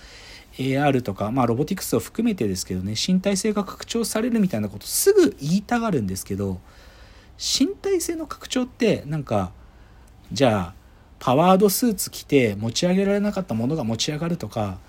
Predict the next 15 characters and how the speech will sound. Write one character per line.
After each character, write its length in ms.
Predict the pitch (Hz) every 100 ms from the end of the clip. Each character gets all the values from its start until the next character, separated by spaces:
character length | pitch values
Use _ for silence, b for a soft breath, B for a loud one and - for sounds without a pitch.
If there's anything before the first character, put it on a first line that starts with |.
| B B B B
な 100 | 143
ん 20 |
か 220 | 120 117 -
腕 240 | 139 165 208
が 120 | 147
の-、 240 | 117 120 - - -
遠 220 | - 185 185
隔 260 | 208 -
的 240 | - 214 214
に 140 | 196
手 160 | 226 202
が 100 | 135
伸 140 | 123
び 100 | 117
て 320 | - 110 107